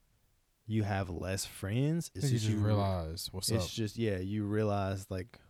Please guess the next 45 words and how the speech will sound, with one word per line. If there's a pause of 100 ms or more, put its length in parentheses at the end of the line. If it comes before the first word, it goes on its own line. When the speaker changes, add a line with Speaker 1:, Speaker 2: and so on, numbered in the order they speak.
Speaker 1:
who's
actually
a
friend
and
who's
not.
Speaker 2:
Yeah. (840)
Speaker 1:
Uh,
Speaker 2:
I
Speaker 1:
and
Speaker 2:
think,
Speaker 1:
that's
definitely
a
lesson
Speaker 2:
I
think
it's
Speaker 1:
I
learned.
Speaker 2:
part
of
it. (1000)
I
wouldn't,
I
wouldn't
even
say
it's
you
realizing
it.
I'm
saying
it's
you
admitting
it
at
this
point
in
time.